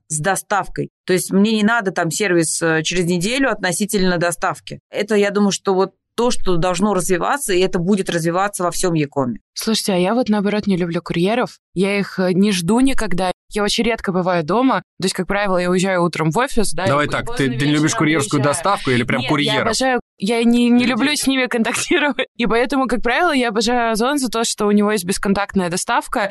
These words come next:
Speaker 3: Окей,
Speaker 2: Ты
Speaker 3: бесконтактная
Speaker 2: такой,
Speaker 3: доставка,
Speaker 2: тебе,
Speaker 3: топ-один.
Speaker 2: тебе звонят, и
Speaker 3: Осталось еще два.
Speaker 2: оставляют товар около двери, ты потом вечером, ночью, неважно, когда возвращаешься, такой взял,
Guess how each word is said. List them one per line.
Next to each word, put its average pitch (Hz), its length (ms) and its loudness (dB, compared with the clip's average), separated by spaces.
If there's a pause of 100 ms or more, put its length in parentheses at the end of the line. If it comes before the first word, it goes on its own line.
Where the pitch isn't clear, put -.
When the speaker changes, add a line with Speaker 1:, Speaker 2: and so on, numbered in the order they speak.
(100)
Speaker 3:
Окей, 135 260 0
Speaker 2:
Ты 120 60 0
Speaker 3:
бесконтактная 147 560 0
Speaker 2:
такой, 135 140 0
Speaker 3:
доставка, 123 240 -2
Speaker 2:
тебе, - 100 -2
Speaker 3:
топ-один. - 260 0
Speaker 2:
тебе - 80 0
звонят, 233 600 0
и 233 140 2
Speaker 3:
Осталось 147 300 0
еще 123 160 -2
два. 107 160 0 (180)
Speaker 2:
оставляют 226 580 0
товар 208 280 0
около 196 280 2
двери, 208 440 2
ты 226 140 0
потом 208 300 0
вечером, 196 460 0
ночью, 196 360 0
неважно, 185 320 0
когда 180 260 -4
возвращаешься, 208 640 -2
такой 185 260 -2
взял, 214 300 0